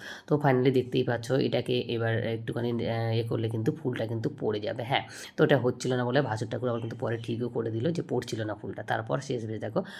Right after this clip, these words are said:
ফুলটা কিন্তু পড়ে গেল। তো দেখতেই পাচ্ছ এখানে আরও কিছুটা ধূপ দেয়া হচ্ছে। তো দেখো একটা, উম, প্রথমে ধূপ দেয়া হয়েছিল,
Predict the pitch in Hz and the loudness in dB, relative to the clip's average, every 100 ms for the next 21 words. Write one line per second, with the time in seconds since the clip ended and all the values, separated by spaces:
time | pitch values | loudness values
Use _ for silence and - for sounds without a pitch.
0 | - - - 113 110 113 185 185 127 107 | -16 -2 0 0 -2 0 6 6 6 0
1 | 98 - - - - 165 151 147 151 143 | -4 -8 -12 -14 4 8 8 8 6 6
2 | 139 135 135 135 131 131 123 - 113 117 | 6 4 6 6 6 4 -2 0 -2 0
3 | 117 120 123 117 110 - 165 185 - - | -2 0 -2 -2 -6 -6 -6 -4 -10 -8
4 | 120 107 139 143 - 120 110 139 117 117 | -4 -4 -2 -2 0 -4 -2 -4 -2 0
5 | 127 117 117 113 110 113 | 2 0 -4 -6 -4 -4